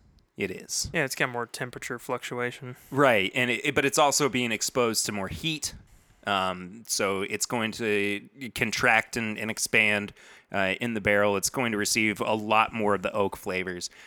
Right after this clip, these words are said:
Speaker 1: than something in the middle of the rick house, and especially bottles at the, or excuse me, barrels at the bottom of the rick house
Speaker 2: Mm-hmm.
Speaker 1: would. So it's not necessarily something that you would consider hyper aging. It's just, well, I guess maybe in a way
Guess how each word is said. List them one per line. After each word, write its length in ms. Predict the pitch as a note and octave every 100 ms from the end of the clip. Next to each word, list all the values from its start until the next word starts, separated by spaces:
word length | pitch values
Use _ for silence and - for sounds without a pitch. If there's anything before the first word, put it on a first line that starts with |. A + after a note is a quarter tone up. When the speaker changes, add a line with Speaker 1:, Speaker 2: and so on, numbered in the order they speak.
| -
Speaker 1:
than 120 | - G2
something 320 | - A#2 A2
in 100 | G2+
the 60 |
middle 240 | A#2 D3+ C3
of 60 | A#2
the 60 |
rick 180 | A2+ A2
house, 300 | A2 F#2+ -
and 280 | A2 G2 G2+
especially 560 | G#2+ - E3 C#3+ A2+ G#2
bottles 580 | G#2 G2 F#2+ F#2 - -
at 160 | A#2 -
the, 180 | G2 G2+
or 60 |
excuse 300 | A2 - A#2+
me, 80 | G2
barrels 320 | F#2+ F#2+ F#2
at 80 | F#2+
the 60 | -
bottom 300 | G#2+ A2+ F#2
of 80 | F2
the 60 |
rick 180 | F2+ -
house 260 | C#3 C3+ D#3+
Speaker 2:
Mm-hmm. 100 | F3+
Speaker 1:
would. 160 | - - - - - - -
So 560 | - C#3+ C3 C3 B2 B2 -
it's 300 | D3 - E3
not 220 | E3+ G#3+
necessarily 520 | F#3 D3+ - D#3+ C#3
something 360 | - C#3+ C3+ B2+
that 100 | A#2+
you 80 | A#2+
would 100 | A#2
consider 480 | A2+ - B2+ A2 F#2+
hyper 420 | - A#2+ A2+ A2+
aging. 480 | G#2 G#2 F#2 G2 G#2 - - _ _ -
It's 320 | A2+ - -
just, 540 | A2 A#2 A2 - - -
well, 160 | B2 A#2 A2+
I 60 |
guess 220 | - G#2+
maybe 320 | G2+ G2+ G#2+ F#2
in 80 |
a 60 | F2+
way 340 | F2+ F2+ F2+